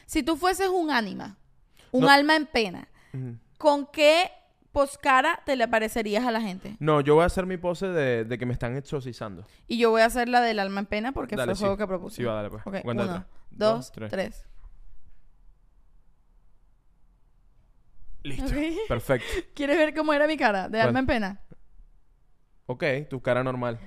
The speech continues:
Speaker 1: Pero es tenebrosa. Si la ves en la noche, sí.
Speaker 2: Sí.
Speaker 1: Con leve so-, como seria, pero, con seria, pero con leve sonrisa. Coño, yo me cago.
Speaker 2: Ok.
Speaker 1: ¿No sientes? ¿No
Speaker 2: <laughs> Sí, sí,
Speaker 1: sientes que
Speaker 2: sí.
Speaker 1: sí?
Speaker 2: Sí, sí, sí.
Speaker 1: Ok. Ey, ¿sabes que hay una película de terror de un perro?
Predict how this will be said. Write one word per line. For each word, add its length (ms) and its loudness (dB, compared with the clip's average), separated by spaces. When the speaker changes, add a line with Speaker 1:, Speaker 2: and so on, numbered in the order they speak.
Speaker 1:
Pero 180 6
es 160 4
tenebrosa. 580 6
Si 140 -2
la 120 6
ves 140 6
en 80 8
la 120 10
noche, 260 4
sí. 340 -2
Speaker 2:
Sí. 500 0
Speaker 1:
Con 180 -4
leve 220 2
so-, 160 -12
como 260 -6
seria, 320 0
pero, 240 2
con 220 0
seria, 320 0
pero 160 4
con 200 0
leve 180 2
sonrisa. 560 -4
Coño, 220 -4
yo 100 -6
me 100 -8
cago. 380 -4
Speaker 2:
Ok. 200 -6
Speaker 1:
¿No 240 -2
sientes? 420 6
¿No 100 4
Speaker 2:
<laughs> 0 -
Sí, 60 0
sí, 60 2
Speaker 1:
sientes 120 0
que 300 2
Speaker 2:
sí. 0 -
Speaker 1:
sí? 0 -
Speaker 2:
Sí, 180 -12
sí, 120 -8
sí. 80 -10
Speaker 1:
Ok. 500 -10
Ey, 160 -4
¿sabes 180 0
que 60 -4
hay 80 -2
una 120 -2
película 340 -4
de 60 -4
terror 380 0
de 160 2
un 140 -2
perro? 480 0